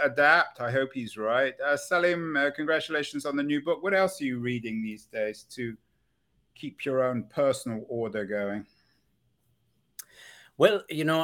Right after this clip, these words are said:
Speaker 2: I, um, there, there are lots of great books coming out. Uh, I, I would, uh, urge people to read Ian Bremmer's new book, uh, which has, uh, just come out also. And he's actually kindly endorsed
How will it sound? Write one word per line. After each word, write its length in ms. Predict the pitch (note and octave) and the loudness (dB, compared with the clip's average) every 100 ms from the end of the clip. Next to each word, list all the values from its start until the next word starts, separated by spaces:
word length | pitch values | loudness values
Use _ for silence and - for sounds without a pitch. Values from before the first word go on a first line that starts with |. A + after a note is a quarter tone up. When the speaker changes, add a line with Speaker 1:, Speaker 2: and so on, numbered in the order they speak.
| D3 | 8
Speaker 2:
I, 580 | C#3+ D3+ D#3+ D#3 D#3+ C3+ | 10 12 10 6 2 2
um, 500 | C#3+ C#3 C#3 C#3 B2+ | 6 8 8 4 -4
there, 300 | C3+ C#3 C3+ | 2 4 4
there 140 | C3 | 4
are 40 | C3 | 4
lots 340 | C3+ D3+ - | 4 2 0
of 200 | E3 C#3 | -6 -6
great 340 | B2+ C3+ C#3 - | -2 -2 -2 -6
books 260 | C#3+ - | -10 -8
coming 380 | - C#3 C#3 C3+ | -4 -2 -2 2
out. 400 | B2+ C3 C#3 C3+ | 4 6 4 2
Uh, 400 | B2+ A#2+ A#2+ A#2+ | 4 6 6 4
I, 200 | B2 A#2+ A#2+ A2+ - | 4 2 0 -6 0
I 140 | A#2 | 0
would, 340 | A#2 A#2+ A2 | 0 -4 -2
uh, 260 | A#2 A2+ A2+ | 0 2 2
urge 300 | C3 B2+ B2 | 0 -2 -2
people 280 | B2+ A#2+ B2+ | -10 -8 -8
to 120 | A#2 | -8
read 300 | A#2 A#2+ B2 | -6 -4 -4
Ian 300 | A#2+ C3 B2 | -6 -4 -4
Bremmer's 480 | A2+ B2 C#3 D3+ C#3 | 0 2 2 0 -2
new 180 | C#3+ C#3+ | -4 -4
book, 380 | C3 C#3 C#3+ - | -2 -2 -4 -2
uh, 320 | B2 A#2 A#2 | 2 4 2
which 260 | A2+ A#2 - | 0 -8 -8
has, 360 | A#2 A2 - A#2 | -10 -10 -12 -8
uh, 100 | A2 | -6
just 300 | A#2+ A#2+ - | -6 -8 -4
come 220 | A#2+ A#2 | -2 -2
out 240 | A2+ A2+ | -2 -2
also. 380 | A#2+ A2+ A#2 C3 | -2 -4 -2 -2
And 120 | A#2 | -2
he's 220 | A2+ C3+ C3+ | -2 -2 -2
actually 340 | A#2 - B2 | -2 -4 -10
kindly 380 | A#2 A2+ A#2 A#2+ | -6 -4 -4 -6
endorsed 540 | A2 A2+ B2 - - | -4 -2 -2 -4 -10